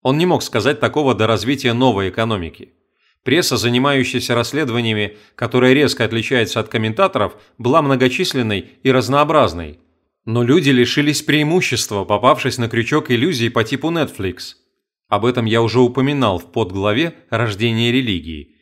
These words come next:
Netflix пользуется рекомендациями искусственного интеллекта, создавая иллюзию того, что выбор сериалов, которые стоит посмотреть, шире, чем он есть на самом деле.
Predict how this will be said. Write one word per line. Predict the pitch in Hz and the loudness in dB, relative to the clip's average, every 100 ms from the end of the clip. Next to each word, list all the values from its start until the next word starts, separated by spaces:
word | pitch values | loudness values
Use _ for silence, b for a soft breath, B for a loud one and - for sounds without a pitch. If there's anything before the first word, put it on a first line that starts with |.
| _ | _
Netflix | 127 170 - 123 - - b | -6 -4 -2 -2 -2 -14 b
пользуется | 147 135 120 135 139 | -2 0 0 0 0
рекомендациями | 123 127 123 123 156 156 123 117 | 0 0 0 0 -2 -2 -4 -2
искусственного | 113 - 139 - 135 131 131 | -4 -4 -6 -4 -2 0 0
интеллекта, | 127 156 123 - - - b | -2 0 -2 -2 -10 -16 b
создавая | - 123 98 117 127 117 | -6 -6 -2 0 2 2
иллюзию | 117 120 98 107 | 2 0 0 -4
того, | 107 117 185 185 B | 0 0 0 -4 B
что | - - | -12 -4
выбор | 120 131 120 110 | 0 2 2 0
сериалов, | 123 117 160 135 | 0 2 2 2
которые | - 104 107 104 | 0 -2 0 -2
стоит | - 107 95 | -2 -2 -2
посмотреть, | - - 104 92 92 - b b | -4 -6 -6 -4 -6 -6 b b
шире, | - 160 147 95 - - | -2 0 2 0 -2 -10
чем | - 127 | -2 0
он | 120 | 0
есть | 120 127 | 0 -2
на | 117 | -2
самом | - 120 120 113 | -4 -2 -4 -6
деле. | 90 73 71 | -6 -8 -12